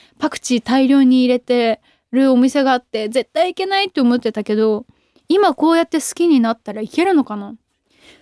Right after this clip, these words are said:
ちょっと今度チャレンジしてみたいと思います。でも多分リスナーさんでも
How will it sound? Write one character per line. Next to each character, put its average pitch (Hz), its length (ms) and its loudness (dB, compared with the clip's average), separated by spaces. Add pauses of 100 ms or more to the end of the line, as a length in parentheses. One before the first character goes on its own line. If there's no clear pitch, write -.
(100)
ち - 100 -6
ょ - 20 -4
っ - 20 -12
と 311 80 -2
今 427 260 0
度 320 80 0
チ - 140 -4
ャ 370 60 2
レ 403 100 0
ン 294 80 4
ジ 226 80 0
し - 80 -10
て 247 120 -2
み 226 120 0
た 240 100 0
い 240 60 -2
と 220 100 -8
思 220 160 -6
い 220 40 -8
ま 233 160 -8
す。 - 120 -20
で 262 120 2
も 269 100 2
多 349 160 2
分 330 220 0
リ 277 80 2
ス 302 100 -4
ナ 320 140 2
ー 320 40 -4
さ 320 160 -2
ん 320 60 -2
で 330 100 0
も 254 420 0